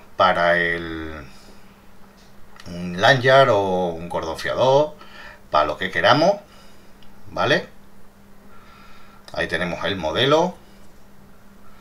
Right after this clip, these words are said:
Seguro Assist Lock. Solo tiene una posición de clip, ¿vale? Un clip bastante robusto.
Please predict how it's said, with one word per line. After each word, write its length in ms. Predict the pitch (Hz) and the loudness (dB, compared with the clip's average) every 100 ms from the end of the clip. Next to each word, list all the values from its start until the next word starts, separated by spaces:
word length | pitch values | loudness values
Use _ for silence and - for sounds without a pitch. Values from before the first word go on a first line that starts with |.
| - - - - - - - - - - - - - - - - - - - - - - - - - - - | -16 -16 -16 -16 -18 -18 -18 -18 -20 -20 -20 -18 -18 -18 -20 -20 -20 -18 -16 -16 -16 -16 -14 -12 -12 -14 -16
Seguro 880 | - - 95 95 101 92 85 80 78 - - - - - - - | -6 0 2 4 4 4 2 0 -4 -10 -16 -16 -16 -20 -20 -4
Assist 400 | - 110 104 - | 2 2 2 -2
Lock. 400 | 117 143 170 - - - - - - - - - - - - - - - - - | 6 6 6 4 -6 0 0 0 -4 -4 -10 -18 -18 -18 -18 -18 -18 -18 -20 -10
Solo 400 | - - 135 127 | -4 4 6 6
tiene 160 | 135 123 | 4 6
una 200 | 110 101 | 4 4
posición 680 | 131 - 98 - 123 110 - - - - - | 2 2 -2 0 2 2 -2 -14 -16 -16 -4
de 220 | 120 123 | 0 0
clip, 340 | 120 151 185 - - - - - - - - - - - - - - - | 2 0 0 -8 -18 -18 -20 -20 -20 -20 -18 -18 -20 -20 -20 -16 -10 -6
¿vale? 180 | 101 | -4
Un 80 | 113 | -6
clip 340 | - 104 101 - - - - - - - | -6 -4 -4 -6 -18 0 2 2 -4 -14
bastante 540 | 92 90 - 101 95 - | -4 -4 -2 -6 -4 -8
robusto. 640 | - 82 123 185 202 - | -8 -8 0 2 2 0